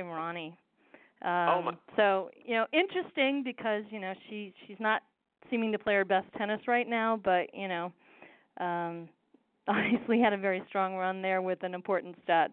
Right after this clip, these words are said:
Speaker 1: So that, that just kinda jumped right out at me, and I thought, "Wow, um, that's pretty formidable given everyone else that was playing around her during that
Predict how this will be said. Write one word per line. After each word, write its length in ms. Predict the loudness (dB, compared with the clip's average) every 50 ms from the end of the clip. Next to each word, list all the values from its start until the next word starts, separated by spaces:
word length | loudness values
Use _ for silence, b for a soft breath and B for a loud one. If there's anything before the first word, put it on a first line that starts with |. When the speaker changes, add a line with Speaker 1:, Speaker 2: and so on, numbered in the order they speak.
| -4 -4
Speaker 1:
So 180 | -4 -2 0 0
that, 160 | 0 0 2 2
that 140 | 2 2 0
just 140 | -2 -10 -6
kinda 180 | -6 -6 -6 -6
jumped 280 | -2 0 0 2 2
right 160 | 2 2 2
out 180 | 4 2 2 2
at 100 | 0 -4
me, 140 | -8 -10 -10
and 100 | -10 -12
I 60 | -12
thought, 240 | -8 -6 -6 -4 -2
"Wow, 340 | 0 0 0 0 -2 -4 -8 -12 B B B B B B B B B B -12
um, 340 | -10 -10 -10 -10 -10 -12 -6 -2
that's 160 | -2 -2 -2 0
pretty 180 | -2 0 0 0 -2
formidable 460 | 0 2 4 4 4 4 4 2 2
given 260 | 4 2 2 2 2 0
everyone 400 | 0 0 0 -4 -4 -4 -4 -2
else 200 | -2 -4 -4 -4
that 140 | -6 -6 -6 -8 _ -14
was 140 | -14 -14 -14 _ -4
playing 460 | 2 4 4 4 4 2 -2 -4 -8 -12 -16 _ _ _ _ -4
around 400 | 0 2 4 4 2 2 0 -2
her 340 | -4 -4 -4 -4 -6 -8 -10 _ -4
during 260 | -2 0 0 0 -2 -4
that 180 | -4 -4 -6